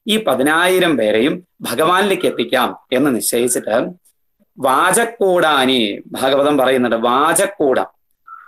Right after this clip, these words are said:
വാക്കുകളെ കൊണ്ടൊരു കൂടം, കുറെ ചോദ്യങ്ങൾ ചോദിച്ചു. ആ ചോദ്യങ്ങളൊക്കെ ചിന്തിച്ചാൽ മാത്രം ഉത്തരം കിട്ടുന്ന ചോദ്യങ്ങളാണ്.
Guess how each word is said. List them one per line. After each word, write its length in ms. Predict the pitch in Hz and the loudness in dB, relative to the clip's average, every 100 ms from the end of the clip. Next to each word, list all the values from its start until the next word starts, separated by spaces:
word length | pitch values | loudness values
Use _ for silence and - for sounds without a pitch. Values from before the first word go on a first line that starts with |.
| - _ _ - | -20 _ _ -4
വാക്കുകളെ 580 | 143 170 190 226 220 196 | 0 0 0 0 0 0
കൊണ്ടൊരു 300 | 170 156 143 | 0 0 0
കൂടം, 400 | 131 123 139 - - | 0 0 0 -2 -2
കുറെ 200 | 202 214 | 0 0
ചോദ്യങ്ങൾ 540 | 139 143 156 170 151 | 0 2 2 2 0
ചോദിച്ചു. 420 | 110 90 90 - - _ _ _ _ _ _ _ _ - | -2 -6 -10 -16 -18 _ _ _ _ _ _ _ _ -4
ആ 80 | 202 | 0
ചോദ്യങ്ങളൊക്കെ 600 | 202 202 208 220 202 202 | 2 2 2 2 0 0
ചിന്തിച്ചാൽ 640 | - 196 196 220 233 214 | -2 -2 0 0 0 2
മാത്രം 360 | 180 160 - - | 2 0 -2 -2
ഉത്തരം 320 | 131 151 160 | -2 0 0
കിട്ടുന്ന 260 | - 139 131 | 0 0 -2
ചോദ്യങ്ങളാണ്. 640 | 110 110 110 107 - - | -2 -2 0 0 -2 -8